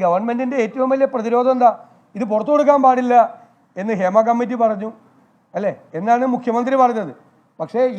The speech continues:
ഈ റി-, ഈ രണ്ടായിരത്തി ഇരുപത്തിമൂന്ന് ജൂലൈയിൽ സിനിമാ നയ രൂപീകരണ കമ്മിറ്റി ഉണ്ടാക്കിയപ്പോൾ ആ കമ്മിറ്റിക്ക് കൊടുത്ത ഒരു നിർദ്ദേശം ഹേമ കമ്മിറ്റി റിപ്പോർട്ട് പഠിച്ച് സിനിമാ നയം ഉണ്ടാക്കണമെന്നാണ്.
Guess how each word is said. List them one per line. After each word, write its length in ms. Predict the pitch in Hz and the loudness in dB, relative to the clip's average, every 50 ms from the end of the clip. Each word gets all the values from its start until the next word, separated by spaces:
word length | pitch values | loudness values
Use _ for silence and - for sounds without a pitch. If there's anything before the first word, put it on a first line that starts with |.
| 208 | -6
ഈ 40 | 240 262 277 269 | -6 -6 -6 -6
റി-, 160 | 254 - - - 208 220 | -8 -10 -10 -12 -10 -8
ഈ 40 | 254 269 254 196 | -8 -6 -2 -2
രണ്ടായിരത്തി 540 | 196 190 190 208 226 233 247 247 240 202 269 269 254 | -2 0 2 2 2 2 0 -4 -6 -6 -6 -6 -6
ഇരുപത്തിമൂന്ന് 560 | 233 226 220 240 233 254 247 247 254 247 247 262 214 175 | -6 -6 -6 -8 -8 -6 -8 -6 -6 -6 -6 -6 -8 -8
ജൂലൈയിൽ 400 | 202 208 214 233 233 247 254 240 185 147 - _ _ _ _ _ _ _ _ _ _ | -8 0 2 2 2 2 0 -6 -8 -10 -14 _ _ _ _ _ _ _ _ _ _
സിനിമാ 320 | 190 180 202 226 233 - 269 277 269 247 | -10 -8 -4 0 4 4 4 4 4 4
നയ 180 | 226 220 233 240 254 262 240 226 | 4 4 4 6 4 4 4 2
രൂപീകരണ 440 | 233 214 214 240 240 247 240 240 247 247 247 | 0 -6 -8 -4 -4 -4 -2 -2 -4 -2 -2
കമ്മിറ്റി 280 | 226 208 214 220 196 247 247 240 | -4 -4 -4 -6 -6 -6 -6 0
ഉണ്ടാക്കിയപ്പോൾ 540 | 226 226 226 220 220 226 214 185 220 233 262 262 - - _ _ _ _ _ 160 170 | 2 2 2 2 0 -6 -6 -4 -2 -2 -4 -4 -8 -14 _ _ _ _ _ 0 2
ആ 20 | 214 247 233 | 2 2 4
കമ്മിറ്റിക്ക് 400 | 247 220 220 226 220 220 254 226 269 | 2 2 2 0 -4 -6 -6 -2 -2
കൊടുത്ത 180 | 262 247 247 254 226 208 | -2 0 0 -2 -4 -4
ഒരു 80 | 226 277 285 | -2 -2 -2
നിർദ്ദേശം 420 | 262 240 240 240 226 - 220 233 269 - - _ _ _ _ _ _ _ - | -2 -2 -2 -4 -2 -4 -4 -6 -6 -8 -14 _ _ _ _ _ _ _ -4
ഹേമ 240 | 170 196 220 226 254 262 247 | 0 0 2 4 4 2 2
കമ്മിറ്റി 280 | 262 247 247 247 247 254 254 240 | 2 0 -2 -4 -6 -8 -10 -10
റിപ്പോർട്ട് 280 | 196 208 220 220 233 220 220 | -8 -8 -6 -6 -2 0 0
പഠിച്ച് 320 | 208 196 202 - - 233 277 302 - _ _ _ _ _ _ _ _ _ _ _ _ _ _ | 0 0 -2 -6 -10 -10 -10 -10 -14 _ _ _ _ _ _ _ _ _ _ _ _ _ _
സിനിമാ 240 | 240 233 240 247 254 269 254 | -4 -2 2 2 4 4 4
നയം 220 | 247 226 226 226 226 - - - _ - 190 | 4 2 2 -2 -4 -8 -14 -20 _ -10 -4
ഉണ്ടാക്കണമെന്നാണ്. 600 | 196 202 196 196 185 190 185 175 165 147 117 - | 0 2 2 2 0 -2 -4 -4 -4 -6 -6 -8